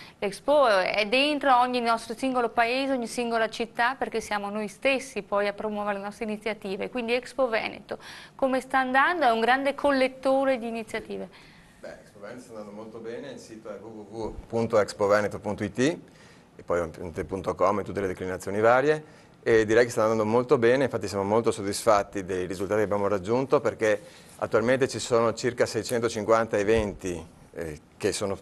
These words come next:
Speaker 2: promossi dalle aziende stesse, abbiamo milleseicento aziende che si sono iscritte, che quindi stanno promuovendo i loro eventi, e ci interessa sottolineare che tutto questo è fatto in maniera assolutamente autonoma, cioè non è che abbiamo preso un elenco e l'abbiamo trasferito lì all'interno,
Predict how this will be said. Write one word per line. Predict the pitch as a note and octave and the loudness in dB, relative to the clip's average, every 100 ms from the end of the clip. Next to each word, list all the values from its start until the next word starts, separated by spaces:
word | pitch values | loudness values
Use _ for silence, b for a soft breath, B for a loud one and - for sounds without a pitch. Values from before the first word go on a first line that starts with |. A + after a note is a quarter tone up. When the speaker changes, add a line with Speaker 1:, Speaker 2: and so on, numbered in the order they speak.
| - | -10
Speaker 2:
promossi | - G#2 A2+ A2+ G2+ | -4 2 4 2 0
dalle | F#2+ | -2
aziende | F#2+ G2+ G2 | -2 -2 -4
stesse, | - C3+ B2+ D3+ | 2 2 4 4
abbiamo | C3+ A2+ A2+ | 4 4 2
milleseicento | A2 A2+ A2 - F#2+ A2 G#2+ | 0 2 2 0 -2 -2 0
aziende | G2+ A2+ A2+ | 0 2 0
che | G2+ | -2
si | G#2+ | -4
sono | G#2 G2+ | -6 -6
iscritte, | F2+ - B2 B2 C#3 | -6 0 0 4 2
che | B2 | 2
quindi | G2+ G#2 G2+ | -2 -4 -2
stanno | G#2+ G#2 | -2 -2
promuovendo | - G2+ G2+ G#2 A2 G2+ F#2 B B B B | -2 -2 0 0 0 0 -2 B B B B
i | A2 | 2
loro | A#2 | 6
eventi, | B2 A#2+ C3 C3+ D#3+ D#3+ | 6 6 2 2 2 2
e | D#3+ A2+ G2+ | 4 4 4
ci | - | 0
interessa | G#2+ G#2 G#2+ A2 | -2 2 2 2
sottolineare | G#2+ A#2+ A2+ A2+ A#2+ | 0 2 2 2 0
che | A2 | -4
tutto | A#2+ A2 A2 | -4 -4 0
questo | A2+ A2+ | 0 2
è | A#2 | 0
fatto | A2+ G#2+ B2 | 2 2 2
in | A2 | -2
maniera | G2+ G#2+ | 0 0
assolutamente | G#2 G2+ F#2+ G2+ G#2 G2+ | 0 -2 -4 -2 -2 -2
autonoma, | F#2+ A2 A2 G2+ F#2+ | 2 4 4 2 -4
cioè | F#2+ | -6
non | G2 | 0
è | A2+ A#2 B B - | 0 0 B B 0
che | |
abbiamo | A2 A2 A2 | 2 2 0
preso | - A2+ G#2+ A#2 | 2 2 4 2
un | G#2+ G#2+ | 2 0
elenco | G#2+ A2 A2+ A#2 | 0 0 2 2
e | G#2+ | 2
l'abbiamo | G2+ G#2 G#2 | 2 2 2
trasferito | G2+ - F#2+ G#2+ | -2 -4 -4 -2
lì | G2+ | 0
all'interno, | G2 F#2+ G#2 F2 E2+ | -2 -2 0 0 -2